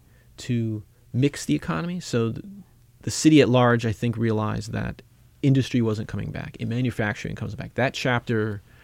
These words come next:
um, in Jersey City's life was over. So what's,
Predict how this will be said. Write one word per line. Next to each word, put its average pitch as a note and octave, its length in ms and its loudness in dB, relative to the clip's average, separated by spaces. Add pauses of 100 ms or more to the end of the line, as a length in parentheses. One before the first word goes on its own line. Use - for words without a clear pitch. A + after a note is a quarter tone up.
(400)
um, G#2 340 -8 (440)
in A#2+ 100 4
Jersey G#2+ 240 2
City's G#2 320 -4
life G2+ 220 -4
was G#2 100 -6
over. - 320 -8
So - 180 -4
what's, E3+ 320 -2